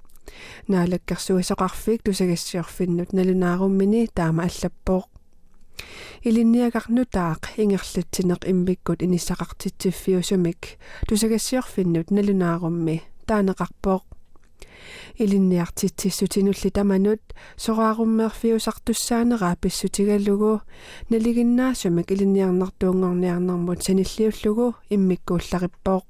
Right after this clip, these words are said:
Илинниартитсинеруп саниатигут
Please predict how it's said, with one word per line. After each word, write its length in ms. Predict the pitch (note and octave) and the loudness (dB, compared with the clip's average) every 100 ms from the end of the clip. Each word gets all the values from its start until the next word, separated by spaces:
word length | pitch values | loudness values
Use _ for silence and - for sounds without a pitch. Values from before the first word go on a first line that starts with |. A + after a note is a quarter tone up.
| - - - _ - - - - - - | -20 -20 -20 _ -20 -20 -20 -20 -18 -8
Илинниартитсинеруп 1080 | - A3 A3+ A#3 A#3+ - A#3+ C#4 A#3 F3 - | 0 2 4 4 2 -2 -2 2 2 2 0
саниатигут 800 | - F3 F3 F#3 - G3 G#3 G#3+ | 0 2 4 2 2 0 2 0